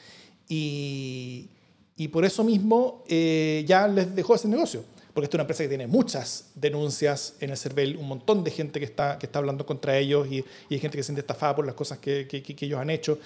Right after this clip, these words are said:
Cualquier persona que ve, realmente ve los números y que han seguido estos, las recomendaciones de estos gallos por muchos años, todos han perdido plata porque, porque, porque es una cosa, pues, eh, eh, es, es, es un principio matemático que, que, que se va a perder plata haciendo eso.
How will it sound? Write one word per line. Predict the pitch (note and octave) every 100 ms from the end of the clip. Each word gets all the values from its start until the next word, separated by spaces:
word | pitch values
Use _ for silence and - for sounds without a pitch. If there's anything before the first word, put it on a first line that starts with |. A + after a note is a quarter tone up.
| -
Cualquier | - C#3 -
persona | C3+ C3+ C#3+
que | B2
ve, | A2+ B2+ D3+
realmente | C3+ C3 D3 D3+ D3 D#3
ve | C#3+ D3 -
los | C#3
números | C3+ D#3 C#3+ E3 F3+ - -
y | C3+
que | C#3+
han |
seguido | A#2+ C3+ C#3
estos, | D3 C#3+
las | C#3 C#3
recomendaciones | C3+ C3+ B2+
de | D3
estos | C#3+
gallos | C#3+
por | C#3+ C#3
muchos | C#3 D#3
años, | D#3 D3 - - -
todos | F3+
han | D3+
perdido | C#3 C#3+
plata | D3 - G#2
porque, | A#2 -
porque, | A#2 -
porque | C3 C3+ C#3
es | C3
una | C3+
cosa, | B2+ B2+ A#2
pues, | - B2+ - -
eh, | A#2+ A2+ A#2 - _ _
eh, | - B2 B2 C3+ -
es, | -
es, | B2
es | B2
un | C#3
principio | C3 A#2 D3
matemático | C3+ C3+ A3+ D3 A#2+
que, | B2
que, | A#2 C3
que | - C3
se | E3+
va |
a |
perder | F3 E3+ E3
plata | A3 A#2+
haciendo | B2 B2
eso. | A2+